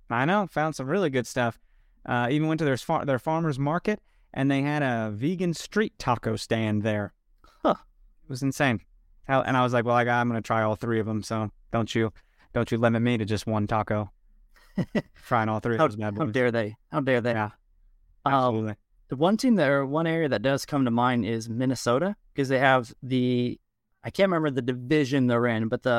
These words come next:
Speaker 2: uh,
Speaker 1: Aurora.
Speaker 2: Minnesota Aurora.
Speaker 1: Yeah.
Speaker 2: Like, you know, they had a huge crowd show up for that. It's, uh, it's, it's funded,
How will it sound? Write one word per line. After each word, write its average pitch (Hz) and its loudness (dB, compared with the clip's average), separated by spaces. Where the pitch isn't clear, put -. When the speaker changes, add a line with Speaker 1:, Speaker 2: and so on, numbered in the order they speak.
Speaker 2:
uh, 110 2
Speaker 1:
Aurora. 143 0
Speaker 2:
Minnesota 147 0
Aurora. 139 -2
Speaker 1:
Yeah. 120 0
Speaker 2:
Like, 135 -2
you 139 0
know, 131 2
they 131 2
had 127 2
a 110 0
huge 135 -2
crowd 123 0
show 143 2
up 113 0
for 117 -2
that. 131 2
It's, 120 -6
uh, 113 2
it's, 123 -6
it's - -8
funded, 127 2